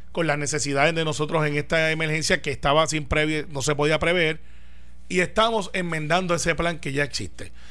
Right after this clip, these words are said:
¿Por qué no se puso, que sería la pregunta de Jerry, que hubiese estado allí, que estaba allí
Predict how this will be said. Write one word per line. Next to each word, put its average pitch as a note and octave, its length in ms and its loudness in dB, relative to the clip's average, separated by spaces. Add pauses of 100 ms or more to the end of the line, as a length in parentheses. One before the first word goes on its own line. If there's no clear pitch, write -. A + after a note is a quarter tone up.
(140)
¿Por E3+ 220 6
qué F#3+ 140 4
no G#3+ 80 2
se G3 160 2
puso, E3+ 480 2
que A#2 100 -6
sería A#2+ 280 -4
la C#3+ 60 4
pregunta D3+ 300 0
de C#3+ 140 2
Jerry, D3 240 2
que A#2+ 60 -6
hubiese B2 180 -4
estado B2+ 240 -2
allí, C3 300 -2
que F#2+ 80 -8
estaba B2+ 200 2
allí E3 160 2